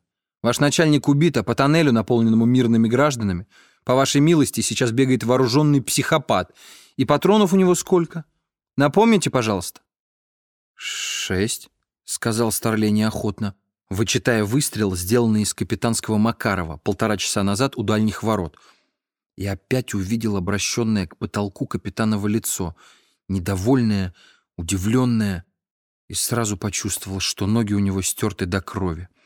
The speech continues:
Рубашка прилипла к спине, и что не спал он уже почти двадцать восемь часов. «Шесть»,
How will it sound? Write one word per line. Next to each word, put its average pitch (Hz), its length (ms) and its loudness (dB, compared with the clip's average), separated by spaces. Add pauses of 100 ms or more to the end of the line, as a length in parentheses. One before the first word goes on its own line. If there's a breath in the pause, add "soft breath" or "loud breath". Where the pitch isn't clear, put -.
(320)
Рубашка 107 540 -4
прилипла 101 460 -2
к - 60 -12
спине, 98 440 -4
и - 20 -4
что - 180 -6
не 120 100 -2
спал 131 380 -2
он 110 140 2
уже 98 160 -4
почти - 320 -6
двадцать 113 500 -2
восемь 131 340 -2
часов. - 540 -6 (720)
«Шесть», - 760 0